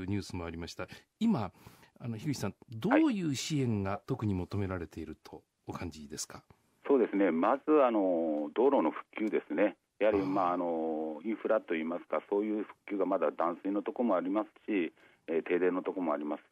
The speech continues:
Speaker 2: それと、あとは、あの、まあ、被災した家屋からの泥の、泥出しですね。
Speaker 1: うん。
Speaker 2: そして、まあ、あの、そういう、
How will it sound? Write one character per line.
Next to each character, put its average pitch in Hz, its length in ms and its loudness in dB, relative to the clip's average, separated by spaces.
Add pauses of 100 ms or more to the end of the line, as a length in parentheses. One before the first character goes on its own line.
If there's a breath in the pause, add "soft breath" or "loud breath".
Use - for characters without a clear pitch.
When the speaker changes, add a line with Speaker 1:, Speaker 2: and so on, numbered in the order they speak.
Speaker 2:
そ 117 80 0
れ 120 80 0
と、 107 280 2
あ 92 60 2
と - 160 0
は、 76 140 4
あ 71 60 2
の、 67 280 -6
ま 82 120 -2
あ、 - 60 -6 (380)
被 - 0 -
災 87 180 2
し 80 120 -8
た 87 140 0
家 95 180 0
屋 95 120 0 (220)
か - 120 -2
ら 71 100 -4
の 65 160 -10
泥 76 200 -2
の、 78 180 -4 (340)
泥 76 180 0
出 78 100 0
し - 180 -4
で 85 120 -4
す - 60 -14
ね。 80 300 -4
Speaker 1:
う 110 40 -4
ん。 92 420 -8 (220)
Speaker 2:
そ 107 100 -2
し - 140 -12
て、 110 140 2
ま 92 220 2
あ、 - 20 0
あ 82 60 0
の、 71 360 -4 (1200)
そ 82 80 0
う - 20 0
い 73 180 -2
う、 - 40 -12